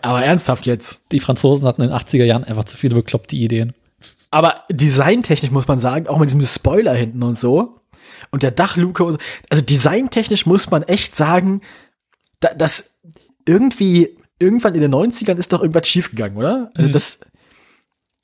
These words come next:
Speaker 1: L-, Laboratoire Régional de Ponts et Chaussées. Mesure d'adhérence des Chaussées.
Speaker 2: Messen.
Speaker 1: Ja. Ich,
Speaker 2: Mesure, die, die, die
Speaker 1: Äh, Adherence ist, ist
Speaker 2: Abfestigkeit von Straßen.
Speaker 1: Ad-,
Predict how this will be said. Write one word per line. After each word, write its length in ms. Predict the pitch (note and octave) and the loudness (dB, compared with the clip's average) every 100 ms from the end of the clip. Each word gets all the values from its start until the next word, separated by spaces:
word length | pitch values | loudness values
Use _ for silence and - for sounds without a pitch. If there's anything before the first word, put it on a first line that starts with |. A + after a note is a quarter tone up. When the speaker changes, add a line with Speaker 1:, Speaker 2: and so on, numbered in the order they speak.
| _ _ | _ _
Speaker 1:
L-, 420 | A2 A#2 B2 A#2 G#2 | -6 -2 0 0 -4
Laboratoire 1200 | G#2 A2+ C3 D3 C3+ B2+ - - D3 G3+ G#3 D3 | -4 0 2 4 4 2 0 2 2 2 2 0
Régional 600 | C3 C3+ C3 B2 D3+ F3+ C3 | 2 2 2 2 2 2 2
de 180 | B2 | 0
Ponts 420 | A#2 - D3+ F3 D3 | -2 0 0 0 0
et 120 | C3 | -2
Chaussées. 720 | - A#2+ G2+ F2+ F2 - - _ _ _ _ _ _ _ _ _ _ A2 | -2 -2 -4 -8 -10 -14 -16 _ _ _ _ _ _ _ _ _ _ -4
Mesure 600 | B2+ C3+ B2 F#3+ F3 C3 | 2 2 4 2 2 2
d'adhérence 960 | C3 C3 B2+ C3+ A2+ C3+ D3+ C#3 A2+ | 2 2 2 0 2 2 4 2 0
des 160 | A2 A#2+ | -2 -2
Chaussées. 680 | A#2 A2 G2+ E2 E2+ F2 - _ _ _ _ _ _ _ _ - | -2 -4 -6 -10 -14 -16 -18 _ _ _ _ _ _ _ _ 0
Speaker 2:
Messen. 320 | B2+ - F2+ - | 0 0 -8 -6
Speaker 1:
Ja. 420 | C#3+ F#2 D#2 D#2+ - _ _ _ _ | -6 -6 -10 -18 -20 _ _ _ _
Ich, 120 | C3+ | 0
Speaker 2:
Mesure, 840 | C3 D3+ F3+ E3+ E3 D#3+ D3+ D#3+ D3+ | 2 4 2 2 2 2 4 4 2
die, 280 | C3 D3+ C#3+ | 0 -2 0
die, 300 | C3+ C3 B2+ - | 0 0 -6 0
die 80 | C#3 | 2
Speaker 1:
Äh, 100 | C#3+ | 4
Adherence 560 | D3 C#3+ D3 G3+ G3+ F3 | 4 2 4 4 4 2
ist, 140 | D3 | 2
ist 120 | D#3 | 2
Speaker 2:
Abfestigkeit 140 | C#3 - | 0 0
von 120 | C3+ | -6
Straßen. 320 | - A2+ D#3 | -2 0 0
Speaker 1:
Ad-, 100 | C#3+ | -2